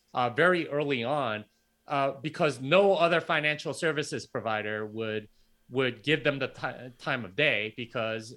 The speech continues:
you know, the government was putting pressure on everybody to not service them.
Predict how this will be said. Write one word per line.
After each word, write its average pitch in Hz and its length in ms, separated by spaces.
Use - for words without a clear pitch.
you 127 100
know, 107 120
the 104 120
government 120 460
was 113 160
putting 113 240
pressure 117 560
on 113 280
everybody 117 640
to 113 220
not 107 260
service 147 380
them. - 140